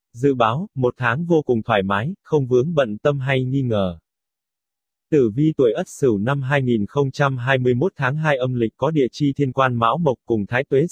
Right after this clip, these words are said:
Sửu thổ không tạo ra tác dụng gì. Thiên can tân kim thực thần đồng vượng với nhau. Người tuổi Sửu tháng này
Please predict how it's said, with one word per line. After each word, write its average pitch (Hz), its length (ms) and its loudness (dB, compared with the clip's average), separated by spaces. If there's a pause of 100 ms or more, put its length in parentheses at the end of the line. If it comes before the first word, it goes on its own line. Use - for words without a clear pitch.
Sửu 127 180 2
thổ 101 260 0
không 147 240 -4
tạo 110 240 0
ra 143 220 -2
tác 202 200 -4
dụng 113 240 -2
gì. 95 380 -4 (760)
Thiên 175 180 0
can 160 260 0
tân 151 220 0
kim 147 260 0
thực 127 240 -4
thần 107 240 0
đồng 110 220 2
vượng 104 300 2
với 120 180 0
nhau. 135 380 -4 (360)
Người 135 220 2
tuổi 113 200 2 (120)
Sửu 123 160 0
tháng 131 160 -2
này 139 160 2